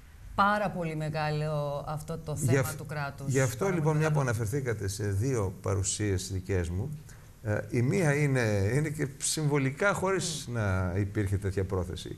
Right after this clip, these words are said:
Speaker 2: Η μία είναι το απόγευμα, σε λίγο, δηλαδή στις πέντε, στο Ευγενίδιο Ίδρυμα, γίνεται μια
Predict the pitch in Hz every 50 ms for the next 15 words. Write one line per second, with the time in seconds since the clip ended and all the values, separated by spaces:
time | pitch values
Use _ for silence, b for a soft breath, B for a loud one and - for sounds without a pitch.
0 | - - 117 113 131 156 175 156 135 127 - - 131 131 127 113 101 92 85 82
1 | B B B B B B B B - - - - 123 113 113 - 139 127 117 120
2 | 135 143 - - 185 175 170 151 110 90 101 113 127 120 113 120 131 139 131 107
3 | - - 113 104 - - - 117 110 104 98 120 147 151 151 - 135 117 107 101
4 | 110 113 120 151 156 127 117 101 98 98 92 90 92 92 110 135 151 - - -
5 | - 123 110 156 175 180 165 151 147 135 147 165 165 156 143